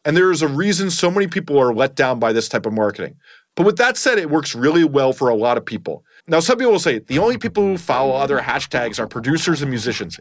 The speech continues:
Yes, that's exactly right. And those are also the people who tell all the other people what to listen to and are the passionate nerds who everyone listens to to get music recommendations. So this is important.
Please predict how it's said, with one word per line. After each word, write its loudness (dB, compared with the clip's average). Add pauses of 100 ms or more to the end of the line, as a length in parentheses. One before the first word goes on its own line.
Yes, 0
that's 0
exactly 0
right. 2 (360)
And 2
those 4
are 4
also 0
the 0
people 0
who 4
tell 0
all 6
the 0
other 2
people 0
what 0
to -2
listen -2
to 2 (260)
and 4
are 4
the -2
passionate -2
nerds 2 (180)
who 4
everyone 0
listens -4
to 0 (160)
to -4
get 0
music -2
recommendations. 0 (200)
So 2
this 2
is -2
important. 0